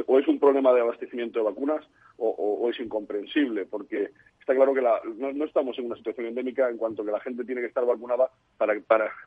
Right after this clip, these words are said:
para minimizar el posible impacto de la Omicron.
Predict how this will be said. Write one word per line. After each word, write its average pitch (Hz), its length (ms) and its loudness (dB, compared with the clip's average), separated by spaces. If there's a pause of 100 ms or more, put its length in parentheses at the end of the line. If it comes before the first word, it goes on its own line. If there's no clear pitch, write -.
(100)
para 113 320 2
minimizar 120 580 -2
el 120 100 -4
posible 113 340 -6
impacto 110 380 -4
de 113 60 0
la 110 80 4
Omicron. 120 340 -4